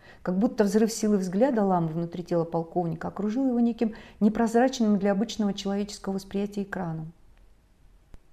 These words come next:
Полковник чувствовал, всё, что он знал, все отношения, к которым привык,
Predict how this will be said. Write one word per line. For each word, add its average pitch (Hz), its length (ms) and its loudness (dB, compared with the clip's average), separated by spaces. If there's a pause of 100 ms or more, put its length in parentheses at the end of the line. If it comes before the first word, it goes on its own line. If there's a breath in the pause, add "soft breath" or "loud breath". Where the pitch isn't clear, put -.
(100)
Полковник 262 520 4
чувствовал, 170 560 -6 (800)
всё, 285 200 0
что 247 200 2
он 220 120 4
знал, 233 360 -2 (400)
все - 200 2
отношения, 226 480 2
к - 80 -16
которым 175 360 -4
привык, 170 520 -10